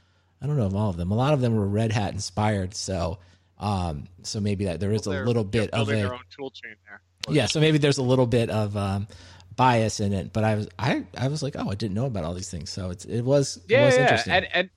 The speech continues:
Speaker 3: and, and I'm, I'm not saying it's, it's bad or anything negative. It literally is exciting. It's fun to read through it and see all these options. But,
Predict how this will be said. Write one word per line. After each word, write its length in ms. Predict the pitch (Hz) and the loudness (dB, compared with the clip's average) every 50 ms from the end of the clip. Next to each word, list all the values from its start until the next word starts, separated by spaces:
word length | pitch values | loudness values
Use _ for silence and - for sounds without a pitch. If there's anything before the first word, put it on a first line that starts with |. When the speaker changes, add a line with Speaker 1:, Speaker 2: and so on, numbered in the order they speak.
| _ - | _ -4
Speaker 3:
and, 180 | 180 185 180 - | -4 -4 -2 -2
and 260 | 165 170 175 185 185 - | -2 0 2 0 0 2
I'm, 280 | 160 165 180 190 - - | 2 2 2 0 -2 -4
I'm 200 | - 147 165 190 | -2 -2 -2 0
not 180 | 214 196 135 - | 0 -2 -2 -4
saying 400 | - - 170 175 160 127 113 104 | -4 -2 0 0 0 0 -2 -2
it's, 260 | 98 92 - - - _ | -4 -6 -6 -10 -14 _
it's 180 | - 110 98 95 | -8 -8 -8 -8
bad 520 | 87 78 104 110 127 127 87 82 85 90 | -6 -4 -2 0 0 0 0 -2 -4 -6
or 100 | 85 76 | -8 -8
anything 380 | 98 101 104 98 - 104 92 90 | -6 -6 -8 -6 -6 -6 -6 -4
negative. 560 | 87 107 143 147 92 78 76 78 92 - - - | -2 -2 -2 -2 -4 -4 -4 -6 -8 -10 -6 -2
It 180 | 104 104 87 | -2 -2 -2
literally 600 | 101 113 117 131 131 127 127 123 123 120 113 110 | -2 0 4 4 6 6 6 4 4 4 4 4
is 160 | 120 120 113 | 2 2 2
exciting. 520 | 117 101 - - - 123 135 139 98 73 64 | 0 -2 -2 -2 -2 0 0 0 -2 -4 -6
It's 160 | 67 - - | -10 -12 -2
fun 220 | - 127 123 120 | 2 2 2 4
to 100 | 107 110 | 2 0
read 200 | 101 107 104 92 | 0 0 -2 -2
through 220 | 82 - 113 120 127 | -4 -4 -4 -2 -2
it 20 | |
and 120 | - 87 92 | -4 -6 -6
see 200 | - 120 117 107 | -4 0 2 2
all 100 | 98 92 | 4 2
these 180 | 92 87 - | 2 0 2
options. 500 | 110 104 110 - - - 85 73 73 78 | 2 2 0 0 -4 -8 -10 -10 -8 -2
But, 260 | - 120 110 101 - | 0 0 0 0 -2